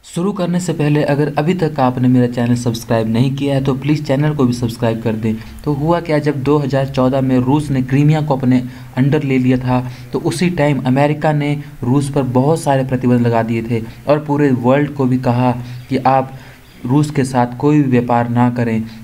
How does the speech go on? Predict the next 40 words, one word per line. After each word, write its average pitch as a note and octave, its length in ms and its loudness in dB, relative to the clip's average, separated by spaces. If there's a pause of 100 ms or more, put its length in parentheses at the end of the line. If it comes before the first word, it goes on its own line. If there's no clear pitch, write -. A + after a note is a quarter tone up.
पर E3 220 2 (280)
अब D#3+ 280 0
क्या C#3 140 2
हुआ B2 240 4
है B2 120 2
कि B2 200 -2
एक B2+ 160 0
रिपोर्ट C#3 440 2
निकल B2 180 2
के B2 120 -2
सामने A#2+ 380 2
आ A2+ 100 0
रही A2+ 220 -2
है A2+ 200 -2 (280)
जिसमें D#3+ 360 -2 (280)
अमेरिका E3 460 2
की E3 140 -2
ही D3+ 160 2
कंपनी B2 460 4 (300)
रूस D3 260 0
के C3 140 0
साथ B2 380 0
एस D#3 240 -2
फ़ोर C3+ 240 -2
हंड्रेड B2 260 2
मिसाइल A#2+ 340 2
सिस्टम A#2 320 -2
बनाने A2 280 2
के A2+ 140 -2
लिए A2 300 0 (260)
बहुत C3 380 2
सारे A#2+ 340 0
कंप्यूटर A#2+ 540 0 (100)
पार्ट्स A2 300 0 (400)
रूस A#2+ 220 2
को B2 140 -2
sell C#3+ 280 -2
कर B2+ 200 0
रही A2+ 220 -2
थी। A2 180 -2